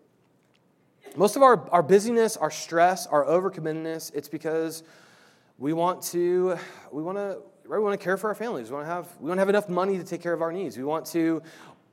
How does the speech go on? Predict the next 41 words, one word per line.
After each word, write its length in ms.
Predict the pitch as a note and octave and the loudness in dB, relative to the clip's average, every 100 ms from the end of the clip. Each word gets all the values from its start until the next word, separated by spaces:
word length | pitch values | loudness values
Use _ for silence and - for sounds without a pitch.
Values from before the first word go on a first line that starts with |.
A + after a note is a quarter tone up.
| _ _ - | _ _ -6
uh, 120 | D#3 | -2
do 360 | C#3+ C3+ F3+ F#3+ | -2 -4 -2 4
good 200 | F3+ G3 | 6 6
work 380 | G3 A#3+ - - - | 4 0 -2 -10 -10
and, 380 | D3 D3 D3 - | -6 -6 -6 -10
and, 280 | C#3+ C#3+ C#3+ | -10 -10 -10
and 120 | C#3+ | -10
be 260 | D#3 E3 E3+ | -6 -4 -4
a, 220 | C#3+ C#3 | -6 -8
a 60 | D3 | -4
good 160 | D3+ F3+ | -2 -2
employee 340 | F3+ G#3 D3 | -4 -6 -6
to, 220 | - C#3 | -8 -10
to 120 | - | -8
those 220 | C3+ D3+ C#3 | -6 -6 -6
we 80 | |
work 160 | D3+ F#3 | -8 -10
for. 220 | - A2 | -10 -6
We 80 | C3 | -2
wanna 180 | E3+ F3+ | -2 0
have 160 | F#3 | 0
a 60 | F#3+ | -2
good, 600 | D3+ E3+ F3+ E3+ - B2 | -2 -2 -2 -6 -14 -6
good 160 | E3 F3+ | -2 0
relationships, 520 | F#3 G#3+ - A#2+ - | 0 -2 -8 -16 -8
good 120 | E3 | -8
friendships, 440 | E3+ G3 G3 - | -6 -8 -8 -12
good 120 | - D3+ | -10 -10
marriage. 360 | E3+ F3 F#2+ | -10 -12 -8
They're 80 | F3+ | -4
good. 280 | D#3 A3 - - - | 4 4 4 -4 -2
They're 160 | G3+ G3 | 2 8
all 220 | G#3+ B3 | 8 8
good 560 | D#3 G3+ G#3 G#3 G3+ - - - _ _ | 6 6 6 6 0 -4 -18 -20 _ _
reasons. 680 | C3+ E3+ C3 E2 C2 - - - _ _ _ _ _ _ _ _ _ _ _ _ _ _ _ _ _ _ _ _ _ _ _ | -6 -4 -4 -10 -16 -18 -18 -20 _ _ _ _ _ _ _ _ _ _ _ _ _ _ _ _ _ _ _ _ _ _ _
And 200 | D3 E3 | -6 4
yet, 400 | G3+ D#3 C#3+ C#3 | 6 6 2 -2
at 80 | C#3+ | -6
the 80 | C#3 | -4
same 260 | F#3 F3+ | -2 -2
time, 460 | F3 A#2+ G#2 A2 | -4 -8 -10 -12